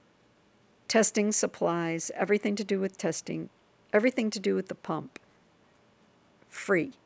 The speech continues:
The pump, everything, free. It's the wonderful. Wonderful.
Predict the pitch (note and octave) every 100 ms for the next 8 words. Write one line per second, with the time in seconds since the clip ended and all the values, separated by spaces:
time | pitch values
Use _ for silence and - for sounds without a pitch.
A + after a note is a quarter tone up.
0 | _ _ _ _ _ - - A#3+ A#3+ -
1 | - _ _ _ _ _ - A3+ A3 -
2 | - - - - C4 E3+ G3 - - -
3 | F3 F3+ D3+ C#3 - - - - _ _
4 | - G3 A#3+ B3+ B3+ B3 A#3 - G3+ -